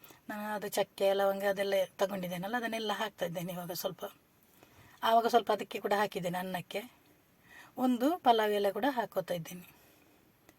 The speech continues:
ಹಾಗೆ ಇನ್ನು ಈರುಳ್ಳಿ ಹಾಕೋದು. ಈರುಳ್ಳಿ, ಕಾಯಿ ಮೆಣಸು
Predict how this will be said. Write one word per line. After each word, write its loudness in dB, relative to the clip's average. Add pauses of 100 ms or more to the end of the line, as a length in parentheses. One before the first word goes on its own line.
(680)
ಹಾಗೆ 2
ಇನ್ನು 4
ಈರುಳ್ಳಿ 4
ಹಾಕೋದು. -2 (1600)
ಈರುಳ್ಳಿ, 0
ಕಾಯಿ 4
ಮೆಣಸು -6